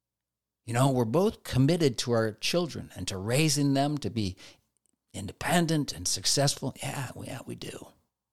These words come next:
"Well, what could we do?" And you might offer different solutions. It's not about just being the same.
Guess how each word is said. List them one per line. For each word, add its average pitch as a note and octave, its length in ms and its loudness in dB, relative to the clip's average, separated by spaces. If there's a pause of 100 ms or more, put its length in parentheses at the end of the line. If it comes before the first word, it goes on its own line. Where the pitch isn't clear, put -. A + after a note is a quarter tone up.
(460)
"Well, - 140 -10
what F#3 120 -8
could G#3 140 -2
we F#3 140 -2
do?" D3 400 0 (440)
And E3 140 6
you G3 80 8
might A3 300 6
offer E3+ 520 4
different D#3+ 320 2
solutions. - 840 -2 (1800)
It's D#3 140 0
not F#3+ 180 6
about D#3+ 260 4
just D3 260 0
being C#3+ 260 6
the A#2 60 4
same. D3+ 520 0